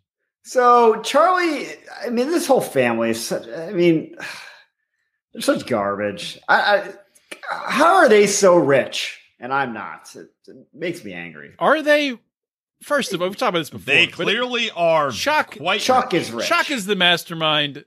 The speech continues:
Speaker 2: The kids are just fucking
Speaker 3: Which
Speaker 2: idiots.
Speaker 3: itself is fucking mi-, I'm sorry, does Chuck strike you as a goddamn mastermind? I mean, you, I, I put, I was like, "How is it possible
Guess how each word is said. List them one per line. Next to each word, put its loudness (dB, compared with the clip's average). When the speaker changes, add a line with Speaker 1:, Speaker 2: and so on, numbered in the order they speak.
Speaker 2:
The -6
kids 0
are -8
just -16
fucking -12
Speaker 3:
Which -4
Speaker 2:
idiots. -4
Speaker 3:
itself 0
is -2
fucking -2
mi-, -2
I'm 0
sorry, -4
does -8
Chuck -2
strike -8
you -8
as -6
a -2
goddamn -6
mastermind? -4
I 2
mean, 4
you, -4
I, 0
I 0
put, -6
I 2
was -2
like, -8
"How 0
is -6
it -6
possible -2